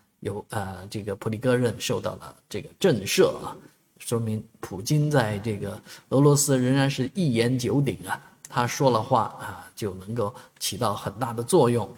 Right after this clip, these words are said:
啊。那当然，相应的俄罗斯的很多地方在二十四号白天都要求市民躲在家里面，不要出门。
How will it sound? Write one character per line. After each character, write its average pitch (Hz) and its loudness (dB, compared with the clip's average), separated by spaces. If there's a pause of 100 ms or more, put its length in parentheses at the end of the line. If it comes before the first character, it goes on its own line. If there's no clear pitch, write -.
(360)
啊。 104 -8
那 117 0 (220)
当 143 4
然， 139 2
相 156 2
应 147 4
的 104 0
俄 120 0
罗 131 0
斯 131 -2
的 123 0
很 107 -8
多 110 -2
地 120 -4
方 113 -4
在 107 -2
二 120 0
十 135 -2
四 139 0
号 113 0
白 107 -2
天 120 -2
都 127 0 (340)
要 151 6
求 127 0
市 135 0
民 127 0
躲 - -8
在 113 -4
家 131 2
里 117 -2
面， 104 -6
不 113 -4
要 113 0
出 - -8
门。 123 2